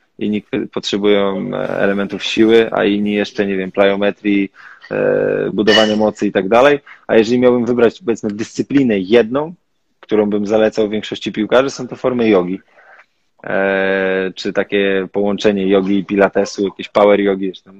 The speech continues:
ja trochę nie rozróżniam tych nazw, ale chodzi mi ogólnie o pracę nad mobilnością, e, w różny sposób. E, nad mobilnością też taką w formach dociążonych,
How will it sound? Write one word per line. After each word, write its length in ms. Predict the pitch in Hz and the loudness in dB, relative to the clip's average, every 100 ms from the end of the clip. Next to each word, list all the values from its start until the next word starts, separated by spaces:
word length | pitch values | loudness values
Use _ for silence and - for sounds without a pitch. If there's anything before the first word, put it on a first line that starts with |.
| 101 | -18
ja 200 | - 104 | -2 0
trochę 220 | 101 - 113 | 0 -4 -2
nie 100 | 110 | 0
rozróżniam 420 | 110 110 117 107 | 0 -2 -4 -6
tych 180 | 110 135 | -4 2
nazw, 300 | 127 107 95 | 4 4 4
ale 180 | 98 95 - - - | 2 0 -8 -20 -2
chodzi 200 | 135 139 | 0 2
mi 100 | 135 | 2
ogólnie 400 | 123 131 127 120 | 2 0 2 0
o 60 | |
pracę 280 | 104 120 - | 2 0 0
nad 160 | 117 110 | -6 -4
mobilnością, 680 | 113 110 110 101 - 95 87 _ _ _ _ _ _ _ _ _ 107 | -4 -4 -4 -6 -10 -18 -20 _ _ _ _ _ _ _ _ _ -6
e, 380 | 95 92 90 90 | -4 -2 -4 -6
w 180 | 85 | -6
różny 360 | 95 110 92 104 | -2 0 0 -4
sposób. 520 | - 107 92 92 80 _ - - - | 0 0 0 -6 -14 _ -20 -20 -14
E, 320 | 92 92 95 92 | -4 0 0 0
nad 180 | 101 | -2
mobilnością 580 | 104 104 110 110 104 107 | 0 0 0 0 -2 -4
też 160 | 95 - | -6 -4
taką 500 | 101 101 98 98 - | -4 -4 -4 -6 -8
w 60 | |
formach 400 | _ 107 98 95 | _ -6 -4 -2
dociążonych, 720 | 92 95 104 101 113 104 - | -2 0 2 2 2 0 -4